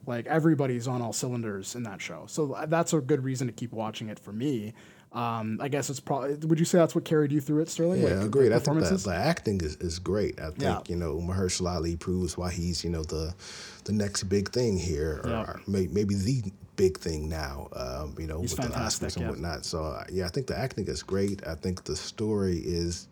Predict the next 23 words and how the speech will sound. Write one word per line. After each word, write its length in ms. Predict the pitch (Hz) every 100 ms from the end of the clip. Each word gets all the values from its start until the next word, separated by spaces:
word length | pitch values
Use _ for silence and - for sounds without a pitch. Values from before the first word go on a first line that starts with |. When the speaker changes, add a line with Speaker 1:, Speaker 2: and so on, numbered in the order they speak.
| -
Speaker 2:
just 360 | 98 90 - -
enough 500 | 92 92 87 87 -
to 100 | - 92
make 220 | 87 90
me 100 | 87
wanna 280 | 87 85 85
know 260 | 80 80
who 200 | 80 82
done 240 | 82 78 123
it. 220 | - - -
But 200 | - - - - - - - -
I 60 |
don't 180 | 98 92
think 180 | 92 85
it's 140 | -
necessarily, 800 | 82 80 80 78 80 76 80 71
as 140 | 80
I 20 | 82
said, 320 | - 78 -
great 380 | 92 85 69 - - - - - - -
T 240 | - 110
V 640 | 104 90 98 98 95 98 92
that's 480 | 80 80 76 -